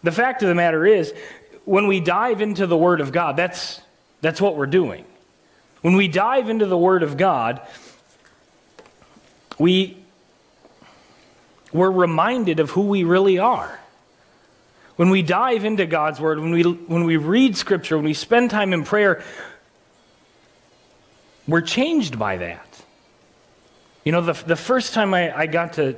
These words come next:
share a message with you all, we talked about the power of story, about how story changes us. And here in, in James, he's saying, "Look, don't just read the words on the page."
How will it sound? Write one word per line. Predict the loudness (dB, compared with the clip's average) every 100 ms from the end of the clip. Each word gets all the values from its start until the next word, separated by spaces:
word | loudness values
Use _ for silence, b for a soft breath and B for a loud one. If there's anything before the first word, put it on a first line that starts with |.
| -6
share | 0 2
a |
message | 2 -2 -4 -6
with | -2
you | 0
all, | 2
we | 0
talked | 0 -2 -2
about | -4 -6
the | -6
power | -4 -2 -2
of | -4
story, | -8 -6 -6 -6 -8 -14 -20 b b b b b b b b b _
about | -2 0
how | 0 0 -2
story | -4 0 2 4 0
changes | -2 -6 -4 -4 -4 -8
us. | -12 -12 -16 -16 _ _ _ _ B B B B B B
And | -2 2
here | 4 4
in, | 2 -2 -4
in | -4 -2 -4 -8
James, | -6 -4 -2 -2
he's | -4
saying, | -2 -2 -2 -6 -14 B B -2
"Look, | 0 0 -4 -6
don't | 0 0 0
just | -2 -2 -2 -10 -8
read | -2 0 2
the | 2
words | 2 2 0
on | -2 -2
the |
page." | -4 -4 -4 -6 -12